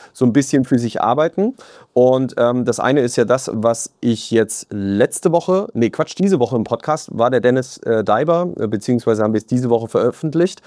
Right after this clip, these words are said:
von Bitwala und Borrow Today. Und da kannst du natürlich sagen, dass du deine, deine Bitcoin beleihen lässt und dafür Liquidität bekommst. Das ist das eine Modell.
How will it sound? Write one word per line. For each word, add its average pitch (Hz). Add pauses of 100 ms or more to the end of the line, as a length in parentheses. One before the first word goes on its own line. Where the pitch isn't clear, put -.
(160)
von 113
Bitwala 127
und 113
Borrow 120
Today. 123 (840)
Und 123
da 117
kannst 135
du -
natürlich 131
sagen, 127 (340)
dass 123
du 139
deine, 120
deine 110
Bitcoin 139
beleihen 107
lässt 170
und 107
dafür 123
Liquidität 113
bekommst. 190 (260)
Das 120
ist 117
das 113
eine 127
Modell. 165